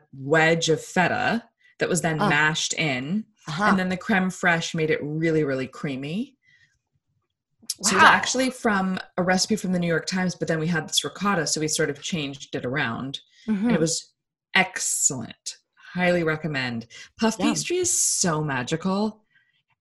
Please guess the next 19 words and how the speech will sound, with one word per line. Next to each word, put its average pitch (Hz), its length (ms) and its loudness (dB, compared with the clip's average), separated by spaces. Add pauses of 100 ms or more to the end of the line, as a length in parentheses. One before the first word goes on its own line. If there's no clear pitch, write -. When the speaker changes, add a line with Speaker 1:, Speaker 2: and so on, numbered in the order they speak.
(120)
Speaker 1:
And 185 120 2
the 180 60 0
fact 185 280 2
that 226 80 2
it 233 180 0
freezes 170 440 0
so 165 280 4
well 143 260 2
and 160 160 -2
then 147 100 -2
puffs - 360 -6
up 147 140 -4
so 151 140 0
beautifully 139 440 -2
in 143 80 -6
your 135 120 -4
oven 147 240 -6
is 135 200 -6
like, 123 220 -6